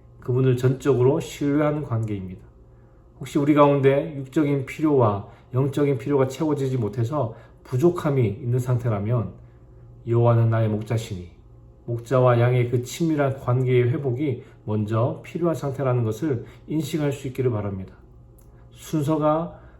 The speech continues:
내가 부족함이 없기 때문에 여호와께서 내 목자가 되시는 것이 아니라 여호와께서 나의 목자 되시는 것이 먼저이고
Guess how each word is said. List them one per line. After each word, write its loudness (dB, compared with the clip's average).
내가 0
부족함이 2
없기 -2
때문에 2
여호와께서 2
내 2
목자가 2
되시는 2
것이 0
아니라 -2
여호와께서 2
나의 2
목자 0
되시는 0
것이 0
먼저이고 -2